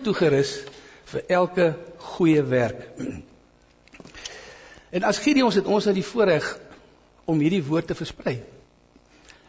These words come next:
Ons het, eh, op hierdie stadium die woord beskikbaar, die gedrukte woord beskikbaar in honderd en vier tale, wat ons in tweehonderd verskillende lande van die wêreld versprei.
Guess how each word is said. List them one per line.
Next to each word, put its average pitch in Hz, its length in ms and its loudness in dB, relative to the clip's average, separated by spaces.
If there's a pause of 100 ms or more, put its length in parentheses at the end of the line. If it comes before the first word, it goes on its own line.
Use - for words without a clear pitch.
(120)
Ons 165 180 0
het, 190 320 0
eh, 147 240 4
op 139 140 -2
hierdie 190 180 2
stadium 170 460 2
die 139 100 2
woord 156 220 0
beskikbaar, 151 580 2
die 135 120 0
gedrukte 147 680 2
woord 139 320 2
beskikbaar 127 680 -4
in 139 80 -4
honderd 151 380 -4
en 147 100 -6
vier 156 320 -4
tale, 143 400 0
wat 135 220 -6
ons - 100 -8
in 139 80 -8
tweehonderd 143 480 0
verskillende 147 540 -2 (420)
lande 139 320 0
van 147 160 -2
die 147 80 -2
wêreld 143 320 -4
versprei. 175 400 -2